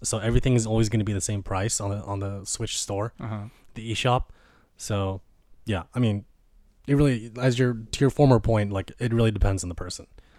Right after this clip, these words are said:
Speaker 2: Yeah.
Speaker 1: Um, but with that said,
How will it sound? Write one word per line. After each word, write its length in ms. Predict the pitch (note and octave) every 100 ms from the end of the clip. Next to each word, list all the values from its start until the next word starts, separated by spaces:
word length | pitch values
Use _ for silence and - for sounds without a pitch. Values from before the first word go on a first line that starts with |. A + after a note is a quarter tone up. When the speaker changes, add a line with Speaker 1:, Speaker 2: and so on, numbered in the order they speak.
| -
Speaker 2:
Yeah. 200 | C3+ C3 - - -
Speaker 1:
Um, 500 | - A#2 B2 A#2 A2 A2+
but 220 | A2+ A#2+
with 120 | A#2+
that 160 | A#2 -
said, 640 | - G#3 B3 C#3+ C#3 E3